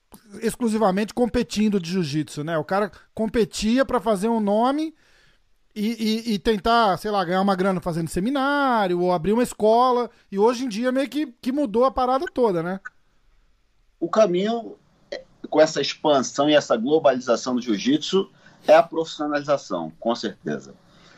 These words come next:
Speaker 2: O que a gente chama do old school são aque-, aqueles primeiros professores e aqueles primeiros alunos da família que deu tradição ao esporte, que é a família Gracie.
Speaker 1: Aham.
Speaker 2: Então,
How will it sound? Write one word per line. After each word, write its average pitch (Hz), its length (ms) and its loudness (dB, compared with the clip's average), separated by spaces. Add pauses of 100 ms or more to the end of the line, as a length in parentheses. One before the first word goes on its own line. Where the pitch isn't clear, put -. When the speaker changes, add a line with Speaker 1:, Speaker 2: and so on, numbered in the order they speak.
(320)
Speaker 2:
O 202 100 -2
que - 100 2
a 208 80 6
gente 196 260 0
chama 156 460 2
do 123 420 2
old 135 320 4
school 139 480 0 (600)
são 165 260 2
aque-, 175 340 4
aqueles 170 400 0
primeiros 160 440 2
professores 165 880 2
e - 40 0
aqueles - 280 -4
primeiros 165 420 4
alunos 151 640 4 (160)
da 123 160 2
família 185 760 -2 (260)
que 240 460 -4 (120)
deu 180 220 4
tradição 202 480 2
ao 214 60 -2
esporte, - 420 -2
que 139 80 -6
é - 20 0
a - 40 -2
família 143 360 -2
Gracie. 104 460 -4
Speaker 1:
Aham. 131 320 -4
Speaker 2:
Então, 165 200 4